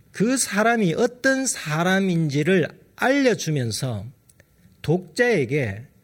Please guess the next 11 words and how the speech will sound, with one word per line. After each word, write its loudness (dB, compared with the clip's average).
지혜로운 2
사람이 -2
되도록 -4
말씀의 0
빛을 -4
비춰줍니다. -4
잠언 0
일 0
장 2
이십이 0
절에는 0